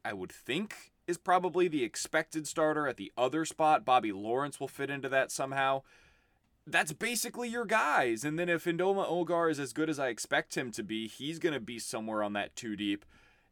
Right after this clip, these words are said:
And now at that point, I mean, you, you, you just have so many guys that are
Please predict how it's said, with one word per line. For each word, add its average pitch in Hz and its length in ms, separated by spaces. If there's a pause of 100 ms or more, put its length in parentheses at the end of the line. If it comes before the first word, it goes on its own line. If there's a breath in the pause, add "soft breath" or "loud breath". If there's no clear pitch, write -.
And 151 100
now 156 260
at 135 100
that 127 220
point, 143 340
I 101 40
mean, 110 140
you, 139 180
you, 156 320 (200)
you 143 100
just 156 160
have 156 180
so 156 360
many 151 220
guys 117 440
that 107 160
are 98 460